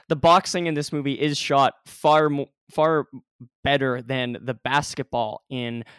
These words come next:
the original Teen Wolf. The original Teen Wolf has, like, a lot of really corny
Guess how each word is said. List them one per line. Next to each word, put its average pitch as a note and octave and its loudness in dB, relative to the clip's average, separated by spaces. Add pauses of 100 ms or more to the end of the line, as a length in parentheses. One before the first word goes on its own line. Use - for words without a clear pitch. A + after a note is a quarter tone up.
(100)
the B2+ -4
original B2+ -4
Teen B2 -8
Wolf. A2+ -10
The B2+ -8
original D3+ -4
Teen F3 -6
Wolf F3+ -2
has, C3+ -6
like, C3 -6
a B2 -6
lot A#2+ 0
of A#2+ -6
really B2 -6
corny B2 -6